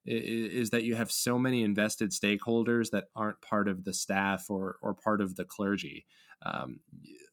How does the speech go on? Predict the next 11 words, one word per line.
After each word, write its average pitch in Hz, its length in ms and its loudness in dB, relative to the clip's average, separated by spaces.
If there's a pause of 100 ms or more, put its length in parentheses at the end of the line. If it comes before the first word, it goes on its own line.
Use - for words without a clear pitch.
(120)
the - 140 -6
collaborators 117 800 4
in 98 60 0
the 95 80 -2
church 160 420 2
is, 98 300 2
is 107 420 -4
the 107 80 0
community 101 600 0
itself. 95 560 -2 (360)
Um, - 300 -8